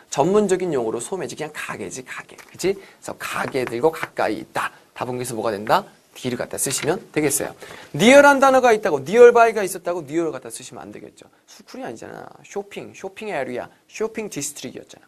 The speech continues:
이렇게 돼야겠지. 자, 구십일 번이었고. 그러면서 구십이 번 가보자. 자, 이 value라는 의미가 내용 속에서 어떻게 쓰였는지를 봐야 된다는 거지.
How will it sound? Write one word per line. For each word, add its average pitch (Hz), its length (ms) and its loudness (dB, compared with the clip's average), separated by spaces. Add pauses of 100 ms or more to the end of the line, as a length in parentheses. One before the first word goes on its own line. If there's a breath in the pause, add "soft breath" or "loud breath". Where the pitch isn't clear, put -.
(640)
이렇게 139 140 -14
돼야겠지. - 440 -14 (420 loud breath)
자, 147 220 4
구십일 202 520 -4
번이었고. 156 1040 -6 (1400 soft breath)
그러면서 208 760 4 (260)
구십이 202 380 -10
번 196 180 -2
가보자. 196 420 0 (760 soft breath)
자, 160 800 6 (480)
이 277 180 -2
value라는 262 760 2
의미가 208 800 0
내용 208 300 0
속에서 214 360 -4
어떻게 185 340 -6
쓰였는지를 180 600 -10
봐야 156 200 -2
된다는 117 520 -10
거지. 110 280 -12